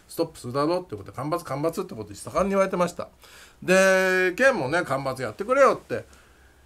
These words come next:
頼んだんだけど、そこでのね、<laughs> 言い方もすげえんだけど、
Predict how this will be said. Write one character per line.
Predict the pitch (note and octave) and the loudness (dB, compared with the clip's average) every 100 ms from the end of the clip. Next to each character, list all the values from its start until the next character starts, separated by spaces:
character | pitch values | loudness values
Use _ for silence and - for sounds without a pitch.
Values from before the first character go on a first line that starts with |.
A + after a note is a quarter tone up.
| _ _ _ - _ _ - | _ _ _ -20 _ _ -2
頼 | E3+ B3 F4 F4+ | 0 2 2 2
ん | |
だ | G#3 | 0
ん | D3 A#2+ | 0 -2
だ | A2+ | -4
け | A#2+ | 2
ど、 | E3+ D#3 G2 - _ _ _ _ _ _ - | 4 6 2 -6 _ _ _ _ _ _ -8
そ | - | -4
こ | B3 C4+ | 0 2
で | C4+ | 4
の | C4 | 4
ね、 | F3+ C3+ - F3+ E3 - | 0 -4 -4 -4 -6 -12
<laughs> | - | -8
言 | F3 | -6
い | |
方 | F3+ F3+ F3 | -4 -4 -4
も | D3+ D3 C3 | -6 -8 -12
す | - G#2+ | -12 -8
げ | E3 | -8
え | |
ん | A#2+ | -8
だ | F#2+ | -10
け | F#2 | -6
ど、 | A#2+ - | -4 -6